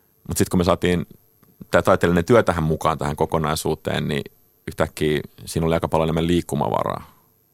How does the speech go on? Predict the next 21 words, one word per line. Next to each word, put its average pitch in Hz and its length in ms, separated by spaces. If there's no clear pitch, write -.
Meillä 92 200
oli 92 80
niinku 92 220
iso 87 220
lentotukialus, - 640
joka - 160
seilaa 76 360
merellä, 76 360
ja 69 100
siinä 80 240
oli 80 100
hyvää 78 260
vapautta. 78 600
Ja - 140
musta 85 240
on - 20
niinku 85 200
aika 90 180
hieno 85 240
homma, 85 380
että - 200